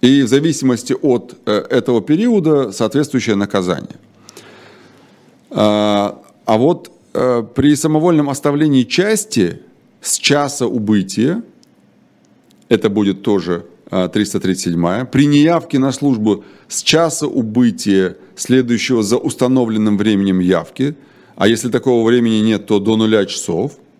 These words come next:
это тоже будет, э, считаться, э, самовольным оставлением части.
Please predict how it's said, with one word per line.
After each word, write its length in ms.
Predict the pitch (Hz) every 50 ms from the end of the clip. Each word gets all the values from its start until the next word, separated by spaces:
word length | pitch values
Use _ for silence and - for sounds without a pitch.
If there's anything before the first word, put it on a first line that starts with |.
| _ _ _ _ _ - - - - _ - _
это 180 | - 110 98 113
тоже 300 | - - 117 107 92 107
будет, 400 | 104 113 135 147 165 160 165 - - -
э, 420 | - 123 120 123 120 120 120 120 120 110
считаться, 640 | - 107 98 - 123 131 139 - - 160 156 147 - - -
э, 360 | 110 104 98 98 98 95 95 92
самовольным 540 | 90 - 107 101 98 101 113 123 131 120 107
оставлением 480 | 95 - 98 95 95 101 101 98 95
части. 380 | 95 - 82 - - - -